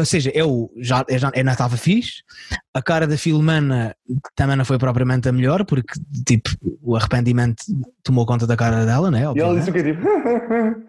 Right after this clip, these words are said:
Speaker 1: Ela disse, tentaram mudar de assunto imediatamente para aqui, para a coisa passar e, e
Speaker 2: E
Speaker 1: pronto,
Speaker 2: tu,
Speaker 1: e
Speaker 2: pa-,
Speaker 1: passou.
Speaker 2: e tu mandaste para dentro de um alçapão.
Speaker 1: E eu queria ter escondido, queria me ter enf-, yeah, queria me ter enfiado num alçapão, mas não, não, pronto.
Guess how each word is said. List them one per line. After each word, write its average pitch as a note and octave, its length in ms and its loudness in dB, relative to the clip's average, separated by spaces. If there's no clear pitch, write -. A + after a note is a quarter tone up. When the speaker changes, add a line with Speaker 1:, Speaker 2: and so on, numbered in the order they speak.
Speaker 1:
Ela G#3 140 -8
disse, B3+ 200 0
tentaram A3 340 0
mudar G3 240 2
de F#3 60 2
assunto E3+ 280 0
imediatamente D3+ 500 2
para D3+ 120 0
aqui, C#3 160 -2
para C3+ 140 0
a A#2+ 40 -4
coisa C3+ 240 0
passar B2+ 400 0
e, C3 60 -2
e G#2 640 0
Speaker 2:
E B2 120 0
Speaker 1:
pronto, C3+ 160 -2
Speaker 2:
tu, C3 60 -2
Speaker 1:
e - 20 -6
Speaker 2:
pa-, D3+ 100 -2
Speaker 1:
passou. B2+ 220 -2
Speaker 2:
e C3+ 40 -2
tu C#3+ 80 0
mandaste D3 320 -2
para D#3+ 120 0
dentro D3+ 160 0
de D3+ 60 0
um D#3 80 0
alçapão. E3 680 -2
Speaker 1:
E A#2+ 200 0
eu C#3+ 320 2
queria D#3 240 0
ter C#3+ 220 0
escondido, C#3 640 0
queria C#3 160 0
me B2 40 2
ter B2+ 140 2
enf-, B2 240 0
yeah, B2+ 240 2
queria A2+ 160 2
me A2 60 2
ter A2+ 160 0
enfiado A2+ 260 0
num A#2 60 2
alçapão, B2 320 0
mas E3+ 140 2
não, E3+ 280 2
não, F3+ 220 0
pronto. F3 280 -2